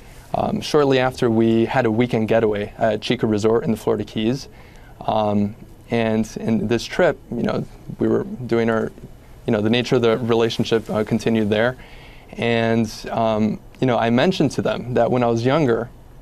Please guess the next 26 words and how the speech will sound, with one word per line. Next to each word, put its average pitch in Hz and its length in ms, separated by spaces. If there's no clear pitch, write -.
right, 110 160
when 117 140
I - 20
was 113 100
in 117 60
high 127 160
school, 131 220
I 110 80
suffered 110 340
with, 107 260
uh, 113 160
video 143 220
game 131 180
addiction. - 440
Um, 107 420
you 151 60
know, 120 80
at 110 100
the 117 60
time 117 260
I 104 40
was - 120
timid, 113 480
a - 360
bit 110 100
nervous, 113 640